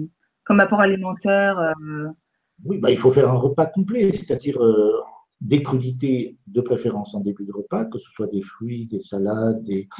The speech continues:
Speaker 2: peu importe. Ensuite, il faut, euh, des protéines. Alors, les protéines, si on est végétarien, on va les trouver dans certains végétaux particuliers, en particulier dans les, dans les, dans les haricots secs, dans les pois, les petits pois, des choses comme ça. Et puis, euh,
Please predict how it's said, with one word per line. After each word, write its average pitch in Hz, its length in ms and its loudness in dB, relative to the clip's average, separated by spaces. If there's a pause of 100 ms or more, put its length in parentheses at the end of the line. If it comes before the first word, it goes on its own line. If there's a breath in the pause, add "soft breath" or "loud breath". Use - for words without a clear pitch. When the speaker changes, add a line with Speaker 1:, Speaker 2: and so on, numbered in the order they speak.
(500 loud breath)
Speaker 2:
peu 98 100 -8
importe. 151 400 0 (580 loud breath)
Ensuite, 135 360 -2
il 117 120 -2
faut, 127 440 2 (460)
euh, 98 220 2
des 107 160 0
protéines. 131 600 -2 (540)
Alors, - 200 -2
les 117 100 4
protéines, 120 440 4
si 120 180 2
on 113 100 2
est 113 60 4
végétarien, 107 800 2 (120)
on 87 80 -8
va 92 100 0
les 92 120 -4
trouver 104 260 -2
dans 90 140 -4
certains 98 320 -4
végétaux 95 360 -4
particuliers, 156 680 0
en - 100 -4
particulier - 320 -4
dans 101 120 0
les, 92 80 -2 (540 loud breath)
dans - 100 -2
les, 95 680 -6
dans - 320 -10
les 92 80 -6
haricots 85 380 -8
secs, 98 500 2
dans 85 100 -6
les 90 100 -2
pois, 98 300 -2
les 95 160 0
petits - 260 -10
pois, 107 200 -4
des 98 60 -6
choses - 180 -18
comme - 160 -10
ça. 175 200 2 (760 loud breath)
Et 120 200 6
puis, 113 460 2
euh, 90 300 4